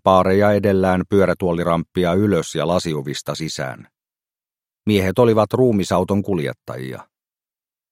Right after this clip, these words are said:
Eläkkeellä oleva merikapteeni Jarlov Davidson istui ruokalassa kahvilla asuintovereittensa kanssa,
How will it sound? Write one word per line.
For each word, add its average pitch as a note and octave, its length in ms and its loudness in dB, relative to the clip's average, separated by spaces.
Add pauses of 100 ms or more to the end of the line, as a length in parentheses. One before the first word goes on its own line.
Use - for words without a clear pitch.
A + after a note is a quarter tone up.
(920)
Eläkkeellä A2+ 500 4
oleva G#2+ 260 6
merikapteeni G#2 720 2
Jarlov G2 360 4 (100)
Davidson G2+ 640 2
istui G2+ 440 -2
ruokalassa F#2+ 680 2
kahvilla F2 680 0
asuintovereittensa F2 1040 -2 (100)
kanssa, E2 400 -4